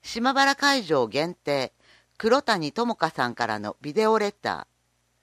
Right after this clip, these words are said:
ー。映画上映の前に島原会場限定で、主演の黒谷友香さんから来場者に向けての特別メッセージを流します。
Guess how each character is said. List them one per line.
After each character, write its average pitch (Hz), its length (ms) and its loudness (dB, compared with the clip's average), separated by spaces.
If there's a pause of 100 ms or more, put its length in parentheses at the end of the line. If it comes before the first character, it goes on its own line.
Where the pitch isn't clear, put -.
(560)
ー。 214 60 -6
映 262 140 2
画 277 160 2
上 269 280 2
映 160 160 -2
の 127 140 -6
前 143 280 -2
に 120 220 -10 (140)
島 226 340 -4
原 254 220 4
会 254 300 0
場 135 220 0
限 160 240 -4
定 156 320 -2
で、 147 240 -4 (340)
主 220 260 -2
演 214 280 0
の 190 220 0 (120)
黒 240 240 0
谷 190 280 0
友 226 220 -2
香 156 140 0
さ 135 200 -2
ん 123 60 -8
か 120 140 -4
ら 113 180 0 (240)
来 240 260 4
場 233 180 2
者 170 180 0
に 139 100 -2
向 127 140 -4
け 156 140 -2
て 151 160 -2
の 135 220 -2
特 175 260 -2
別 254 220 -2
メ 262 140 2
ッ 269 40 0
セ 180 280 0
ー 135 40 0
ジ 113 120 -2
を 98 100 0
流 117 240 -2
し - 160 -8
ま 139 180 0
す。 - 60 -18